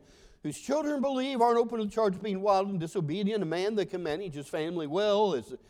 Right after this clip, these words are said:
as Timothy, as Paul wrote to Timothy, you get the idea there. In verse seven, he says,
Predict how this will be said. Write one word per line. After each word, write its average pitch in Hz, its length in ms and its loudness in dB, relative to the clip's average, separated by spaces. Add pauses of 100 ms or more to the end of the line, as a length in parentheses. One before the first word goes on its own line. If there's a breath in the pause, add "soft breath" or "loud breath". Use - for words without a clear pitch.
(200 soft breath)
as 113 240 -8
Timothy, 196 380 0
as 139 200 -4
Paul 170 260 0
wrote 180 200 -4
to 185 60 -18
Timothy, 170 520 -8 (680)
you 131 100 -14
get 160 200 -6
the 156 100 -8
idea 123 540 -6
there. 90 280 -14 (1000)
In 160 120 0
verse 208 220 4
seven, 208 320 4
he 156 100 0
says, 160 440 2